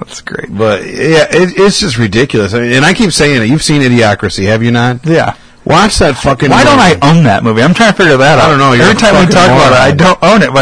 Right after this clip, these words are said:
Speaker 1: I need to own that movie.
Speaker 2: Get out there, watch Idiocracy. It is by far the best future documentary I've ever seen.
Speaker 1: It's, it's a parody, but yet in a comical way that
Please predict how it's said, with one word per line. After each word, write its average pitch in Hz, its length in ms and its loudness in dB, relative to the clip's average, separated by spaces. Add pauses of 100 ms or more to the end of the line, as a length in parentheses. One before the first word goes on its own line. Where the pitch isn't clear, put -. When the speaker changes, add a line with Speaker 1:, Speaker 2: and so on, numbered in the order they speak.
Speaker 1:
I - 20 0
need 151 220 0
to 131 80 0
own 120 200 0
that 101 200 -4
movie. 107 180 -4
Speaker 2:
Get 220 160 4
out 180 320 2
there, 160 340 2
watch 143 360 0
Idiocracy. 127 1040 2
It 110 100 -4
is 120 640 0 (320)
by 127 400 0
far 131 400 0
the 110 140 -2
best 127 600 -2 (440)
future 165 520 -2
documentary 120 840 2
I've 104 100 0
ever 113 280 0
seen. 92 440 -8
Speaker 1:
It's, 165 320 -2
it's 156 220 -2
a 113 100 0
parody, 123 800 0 (480)
but 131 220 -2
yet 147 300 2 (220)
in 160 200 2
a 139 160 2
comical 165 600 0
way 151 220 4
that 139 240 0